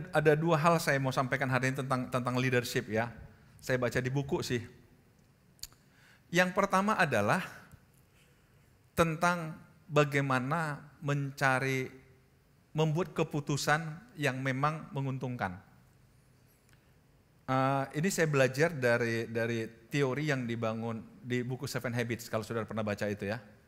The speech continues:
yang Stephen Covey yang menulisnya. Dia katakan begini, ada dua hal yang diperlukan yang, dan dimiliki setiap orang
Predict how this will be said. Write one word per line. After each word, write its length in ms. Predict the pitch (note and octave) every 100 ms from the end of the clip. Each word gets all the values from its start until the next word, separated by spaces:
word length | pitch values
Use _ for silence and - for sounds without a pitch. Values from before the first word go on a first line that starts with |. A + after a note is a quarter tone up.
| -
yang 160 | G2
Stephen 240 | - G#2+ G#2
Covey 320 | G#2 A2 G#2
yang 40 |
menulisnya. 440 | G#2 G2+ G2 C#3 F#3 - - _ _ - _ _ _
Dia 160 | F#3+ A3
katakan 400 | G3+ G#3 F#3 F3
begini, 280 | E3 C3 -
ada 160 | F3
dua 320 | G3 C4 B3+ D#3
hal 320 | A#2 A2 A#2
yang 160 | C3
diperlukan 720 | C#3 C#3 C3+ D#3 - G#2 G2 G#2+ - _ _ _ _ _ -
yang, 200 | C#3+ D3 - - -
dan 240 | D3+ C#3+
dimiliki 480 | D#3 D#3 E3 E3+ D3
setiap 380 | - - A#2+ C3
orang 280 | A2+ G2+